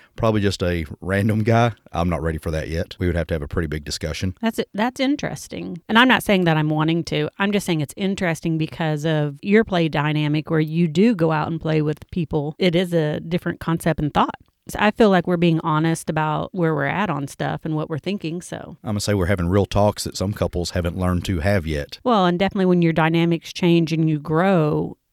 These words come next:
Speaker 2: you can't assume stuff, so you, you need to have these talks on this stuff.
Speaker 1: There are some real talks to be involved with that, and I have to say that's part of why we do this and encourage others to talk as well, is it, it brings up things that need to be worked through.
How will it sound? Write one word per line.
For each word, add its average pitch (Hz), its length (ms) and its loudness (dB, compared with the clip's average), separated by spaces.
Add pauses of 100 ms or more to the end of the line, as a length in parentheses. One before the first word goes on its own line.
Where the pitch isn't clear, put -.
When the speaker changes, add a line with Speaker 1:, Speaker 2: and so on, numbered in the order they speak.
(140)
Speaker 2:
you - 160 -10
can't 196 320 2
assume 208 480 0
stuff, 165 320 -4
so - 160 -2
you, 170 420 6
you 202 160 6
need 202 140 6
to 180 60 4
have 185 260 0
these 156 160 -2
talks - 340 -4
on 180 140 -4
this - 140 -8
stuff. - 360 -10 (440)
Speaker 1:
There 95 160 2
are 120 80 4
some 95 200 0
real 98 120 4
talks - 320 -2
to - 40 -10
be 104 120 0
involved 98 300 2
with - 120 -6
that, 104 320 -2 (100)
and 92 100 -4
I 87 100 0
have 92 120 -2
to - 60 -12
say 95 160 0
that's 98 220 -2 (160)
part 95 200 2
of 85 80 -2
why 90 180 2
we 95 360 -2 (140)
do 87 200 -2
this 95 360 -2 (140)
and 85 120 -4
encourage 80 280 -4
others 90 340 -2
to 87 360 -4
talk 98 240 -2
as 87 100 -2
well, 95 260 2
is 82 100 -2
it, 98 100 -4
it 101 160 -8
brings 90 220 0
up 95 100 -2
things 110 160 0
that 101 60 -2
need 107 100 0
to 98 80 2
be 101 80 4
worked 104 300 2
through. 78 240 -2